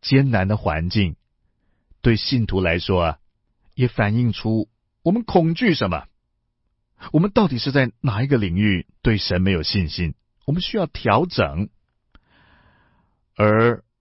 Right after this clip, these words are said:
四十一节，他们就大大的惧怕，彼此说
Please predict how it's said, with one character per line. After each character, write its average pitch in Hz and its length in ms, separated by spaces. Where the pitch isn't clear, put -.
四 - 180
十 113 180
一 123 120
节， 95 420
他 120 160
们 113 160
就 107 260
大 110 400
大 101 300
的 90 100
惧 98 260
怕， 92 380
彼 101 160
此 92 220
说 87 500